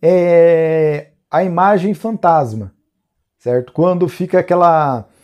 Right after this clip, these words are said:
a, tem a imagem e tem um vulto atrás dessa imagem. Então esse é o burn-in. Então pra você diminuir, pra você não ter esse problema do burn-in,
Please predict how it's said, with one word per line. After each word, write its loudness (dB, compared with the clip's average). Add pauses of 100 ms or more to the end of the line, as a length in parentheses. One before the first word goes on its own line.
(400)
a, -6
tem -2
a -2
imagem -2
e -6
tem 2
um 0
vulto -4
atrás 0
dessa -4
imagem. -4
Então -4
esse -4
é -2
o -2
burn-in. -2 (540)
Então -2
pra 0
você -2
diminuir, -4 (200)
pra 0
você -4
não 0
ter 2
esse -6
problema -4
do -6
burn-in, -4